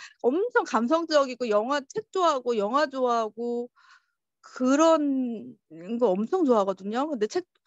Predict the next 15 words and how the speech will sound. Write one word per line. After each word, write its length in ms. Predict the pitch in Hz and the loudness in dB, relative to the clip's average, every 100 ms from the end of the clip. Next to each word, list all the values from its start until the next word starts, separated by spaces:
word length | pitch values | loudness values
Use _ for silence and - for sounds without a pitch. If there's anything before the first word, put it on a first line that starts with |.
| _ | _
엄청 300 | 240 320 523 | -4 0 0
좋아하고 400 | 302 262 226 226 | 0 0 -2 -4
근데 200 | 240 294 | -8 -6
무인성이더라고요. 920 | 254 220 247 294 349 277 - 277 - - _ - - - | -6 -4 -4 -2 0 0 -2 -4 -4 -18 _ -20 -20 -8
근데 240 | 302 311 | -4 -4
제가 460 | - 240 262 240 170 _ _ _ _ _ _ | 0 0 2 2 -2 _ _ _ _ _ _
사람들하고 380 | 440 494 403 269 | 0 0 -2 0
말하는 500 | 202 220 320 370 302 | 2 4 2 2 -2
게 340 | 226 202 190 - _ _ _ | -2 -2 -6 -10 _ _ _
힘든 240 | 349 370 320 | -6 -2 0
거 80 | |
보니까 640 | 262 214 196 - 220 202 - - _ | 0 -2 -6 -4 -2 -2 -4 -10 _
저 160 | - 233 | -4 -2
무식상인 640 | 202 254 339 359 302 233 | 0 0 0 0 -2 -6
거예요, 160 | 190 | -10